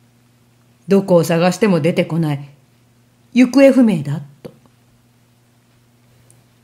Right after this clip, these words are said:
作業員はそのまま行方不明で片付けられてしまい、さて春になり、山開きの準備のため山小屋を開いてみると、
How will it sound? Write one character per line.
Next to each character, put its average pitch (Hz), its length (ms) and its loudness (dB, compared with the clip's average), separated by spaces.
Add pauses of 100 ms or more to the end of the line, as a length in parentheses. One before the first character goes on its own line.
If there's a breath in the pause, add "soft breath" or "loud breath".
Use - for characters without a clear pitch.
(720)
作 240 220 4
業 269 260 6
員 233 140 6
は 180 120 0
そ 226 160 -4
の 247 100 4
ま 240 140 2
ま 233 140 2
行 214 180 0
方 247 240 4
不 247 140 4
明 202 160 2
で 175 100 0
片 185 280 -2
付 202 180 -6
け 220 40 2
ら 233 120 2
れ 220 100 0
て 185 100 -4
し 165 160 -8
ま 160 200 -4
い、 165 60 -12 (680)
さ 214 220 2
て 190 180 4
春 220 300 2
に 185 120 0
な 185 140 -2
り、 190 240 -4 (380)
山 311 320 4
開 339 140 2
き 226 80 -2
の 190 100 0
準 226 220 2
備 262 140 4
の 208 100 0
た 180 160 -4
め 175 280 -6 (160)
山 196 260 2
小 214 120 0
屋 214 200 2
を 208 80 -2
開 196 280 2
い 247 60 -4
て 165 80 -2
み 151 180 -2
る 202 120 -4
と、 156 280 -6